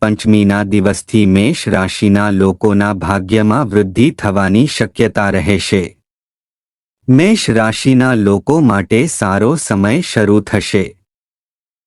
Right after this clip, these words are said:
મેષ રાશિના લોકો માટે વસંત પંચમી શુભ છે.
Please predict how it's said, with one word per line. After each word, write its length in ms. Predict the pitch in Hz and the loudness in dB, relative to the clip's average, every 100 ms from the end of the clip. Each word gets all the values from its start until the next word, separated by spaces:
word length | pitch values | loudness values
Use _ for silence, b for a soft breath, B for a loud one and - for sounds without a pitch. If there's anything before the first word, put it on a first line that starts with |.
| _ | _
મેષ 400 | 123 151 220 - | 2 4 2 0
રાશિના 640 | 117 110 110 - 127 123 123 | 0 0 0 0 2 4 2
લોકો 460 | 101 101 95 143 | 2 0 0 0
માટે 460 | 160 107 95 - 147 | 2 2 0 0 0
વસંત 500 | 107 95 - 139 139 | 0 -2 -2 -2 -4
પંચમી 580 | - 110 110 - 120 170 | -4 -2 -2 2 2 2
શુભ 360 | - 123 104 | 0 0 0
છે. 460 | 98 - 107 85 - | -4 -2 0 -2 -8